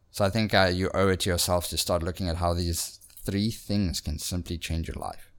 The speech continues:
And it can have so much impact on the people around you. And, and this is something I'm telling myself as well. I owe it to myself to be truly who I am and to be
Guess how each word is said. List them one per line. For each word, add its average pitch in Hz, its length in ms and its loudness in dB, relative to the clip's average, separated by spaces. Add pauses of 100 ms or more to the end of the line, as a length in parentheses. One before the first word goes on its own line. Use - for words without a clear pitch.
(840)
And 92 140 -2
it 87 100 -4
can 90 120 0
have 90 180 2
so 95 340 4
much 90 260 0
impact 80 420 -2
on 78 80 -2
the 76 80 -6
people 82 340 -6
around 76 360 -4
you. - 200 -12 (840)
And, 90 160 0
and 90 200 -2
this 104 160 0
is 92 80 0
something 95 240 0
I'm 90 100 -2
telling 98 220 -4
myself 82 420 -4
as 78 120 -6
well. 85 340 -2 (640)
I 85 220 -4
owe 92 180 -2
it 90 140 -2
to 98 120 0
myself - 800 -4 (240)
to - 80 -10
be 85 140 -6
truly 85 480 -6
who 90 260 -6
I - 180 -6
am 50 320 -10 (840)
and 82 180 -8
to 90 120 -6
be 90 200 -6